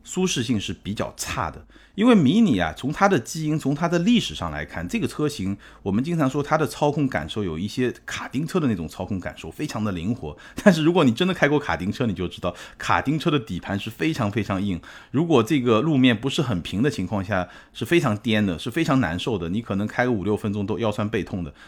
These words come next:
那 Mini 呢，没那么夸张啊，但是呢，底盘也是比较硬的，舒适性也是比较差的。那是不是适合所有的女生呢？我觉得可能你可以自己去体会一下，是不是能够接受。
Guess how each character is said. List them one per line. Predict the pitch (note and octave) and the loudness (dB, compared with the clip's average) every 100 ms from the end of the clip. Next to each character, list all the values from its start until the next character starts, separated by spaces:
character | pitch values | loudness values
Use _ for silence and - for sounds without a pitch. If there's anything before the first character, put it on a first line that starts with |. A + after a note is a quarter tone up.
| - | -4
那 | D3+ | 2
Mini | C3+ E3+ D#3+ G2+ | 4 6 4 4
呢， | F#2+ G2 | 2 0
没 | G2+ | 0
那 | E3 | 0
么 | D3 | 0
夸 | B2+ | 0
张 | A#2 A#2+ | 2 2
啊， | E2+ - - | 0 -4 -8
但 | - D3 | 0 2
是 | - C#3+ | 2 2
呢， | A#2+ A2 - - _ | 4 2 -2 -20 _
底 | F#2+ | -10
盘 | F2 A#2 | -4 -2
也 | G2 | -2
是 | - | -4
比 | - | -6
较 | D#2 | -6
硬 | E2 A2 F2 | -4 -4 -6
的， | - | -6
舒 | B2 | -6
适 | B2 | -4
性 | A2 G#2 | -2 -2
也 | F#2+ | -2
是 | |
比 | A2 | -8
较 | - - | -8 -12
差 | - - F2+ | -10 -6 -6
的。 | C#2 - - - | -8 -16 -20 -8
那 | - A2+ - _ - | -6 -6 -8 _ -8
是 | - | -4
不 | C3 | -2
是 | - A#2 | -4 -4
适 | C3+ | -4
合 | A#2 | -2
所 | A2 G2+ C3 | -2 0 0
有 | D3 | 2
的 | G#2+ | 2
女 | F#2+ | -2
生 | - G2+ G2+ | -4 -4 -2
呢？ | G2 | -2
我 | F2 | -4
觉 | - F#2+ | -6 -2
得 | A#2 A2+ - _ | -2 -2 -8 _
可 | - F#2 | -10 -2
能 | G#2+ | 0
你 | G#2+ | 0
可 | - | -2
以 | G#2 | -6
自 | - | -6
己 | G2 | -8
去 | F#2 | -8
体 | G#2 - | -10 -12
会 | - G#2+ | -4 -4
一 | E2+ | -4
下， | D#2+ D2 | -6 -8
是 | - | -10
不 | F2+ | -8
是 | F#2 | -6
能 | F2 | -6
够 | F2+ | -6
接 | F2 F#2 | -6 -6
受。 | - - | -6 -10